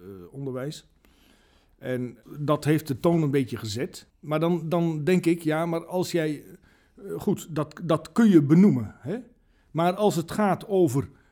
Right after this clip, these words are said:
een docent die onthoofd is, en als het gaat over docenten die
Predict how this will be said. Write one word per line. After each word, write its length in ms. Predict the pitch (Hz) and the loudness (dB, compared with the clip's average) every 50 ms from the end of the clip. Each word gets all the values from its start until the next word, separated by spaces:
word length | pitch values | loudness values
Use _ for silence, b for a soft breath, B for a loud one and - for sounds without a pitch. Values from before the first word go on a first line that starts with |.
| b b b | b b b
een 140 | 185 175 165 | -2 2 2
docent 520 | 180 175 - 226 208 175 131 - - - - | 2 2 4 2 2 2 0 -4 -8 -12 -8
die 200 | 135 151 170 180 | -6 -6 -4 -2
onthoofd 520 | 180 175 143 127 165 226 214 - - - | -2 -2 2 4 6 6 6 4 -2 -6
is, 400 | 113 113 110 - - - - b b b b b b b | -8 -8 -8 -8 -10 -12 -16 b b b b b b b
en 140 | - 165 180 | -2 2 2
als 120 | 180 170 | 2 2
het 140 | 151 175 - | 0 -2 -2
gaat 260 | - 190 190 190 185 | -2 0 0 0 0
over 360 | 190 185 147 156 170 151 143 127 | -2 -2 0 0 -2 -2 4 6
docenten 640 | 180 190 180 - 220 214 202 - - 117 113 117 | 6 6 8 6 4 4 4 2 -2 -6 -8 -4
die 300 | 120 180 175 156 123 98 | -2 0 0 0 0 -4